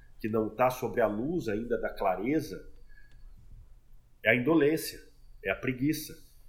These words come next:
Então o nove, ele tem uma, ele gosta muito de conforto, conforto pra ele é uma coisa fundamental, né? Está se sentindo bem, onde senta, onde deita,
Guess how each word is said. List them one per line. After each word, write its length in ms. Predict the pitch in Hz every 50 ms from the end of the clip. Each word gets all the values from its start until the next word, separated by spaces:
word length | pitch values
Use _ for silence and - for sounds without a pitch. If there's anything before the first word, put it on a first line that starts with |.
| - - - - - - - - - - - - -
Então 460 | - 95 92 - - 101 101 110 123 123
o 40 |
nove, 600 | 123 113 113 120 131 147 175 180 175 - - 104 113
ele 160 | 110 110 113
tem 220 | 110 - 127 131 135
uma, 180 | 135 135 120 113
ele 140 | 110 113 110
gosta 380 | 113 120 123 123 - - 127 117
muito 540 | 117 131 151 185 202 190 170 - - 131
de 100 | 127 113
conforto, 760 | 113 - 113 107 - - - - 95 98 107 110 110 - - -
conforto 460 | - 123 117 - - 143 139 139 135 -
pra 160 | 120 120 120
ele 180 | 123 135 139
é 40 | 139
uma 180 | 123 123 120 -
coisa 200 | - 113 110 117
fundamental, 1160 | 110 - 123 117 110 117 117 117 117 110 104 - - 92 87 90 90 90 90 - - - - - - - - - - - - - -
né? 260 | 92 92 101 113 107 - - - - - - - -
Está 240 | - - - 117 110
se 140 | - -
sentindo 360 | - 117 110 - - 113 107 104
bem, 400 | 87 82 98 101 104 104 104 104
onde 220 | 120 113 104 104
senta, 460 | - - - 113 107 101 - - 104
onde 160 | 101 95 98
deita, 640 | 95 - - - 107 107 104 101 - - 98 95 -